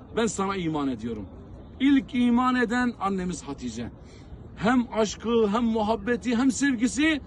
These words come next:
hem de Resulullah Aleyhisselatü Vesselam'a olan güvenine bakın.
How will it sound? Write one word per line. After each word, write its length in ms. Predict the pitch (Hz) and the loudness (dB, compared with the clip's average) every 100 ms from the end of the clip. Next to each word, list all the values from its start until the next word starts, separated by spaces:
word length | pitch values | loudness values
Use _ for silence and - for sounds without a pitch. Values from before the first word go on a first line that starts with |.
| - - - | -12 -10 -2
hem 200 | 247 233 | 2 4
de 80 | |
Resulullah 460 | 226 208 214 226 214 | 2 0 -4 -2 0
Aleyhisselatü 640 | 220 240 - 214 233 208 | 0 0 0 0 0 0
Vesselam'a 420 | 208 - 202 208 | -4 -2 -4 -2
olan 280 | 208 202 208 | -2 -4 -4
güvenine 440 | 151 156 165 190 202 | -4 -4 -2 -2 -2
bakın. 300 | - 135 | -2 -4